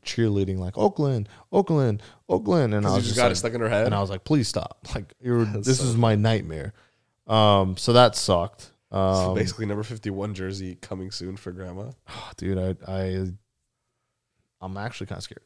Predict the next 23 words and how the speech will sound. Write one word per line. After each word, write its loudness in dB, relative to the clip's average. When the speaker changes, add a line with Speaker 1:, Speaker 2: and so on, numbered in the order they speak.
Speaker 1:
Like, -12
'cause -2
if, -2
like, 6
Dallas 4
wants 2
to -2
make 2
this -6
a -8
thing, -2
he 0
can -4
make -6
it -14
a -12
thing. -10
And -8
then -4
there -2
goes -4
my -8
grandma. -4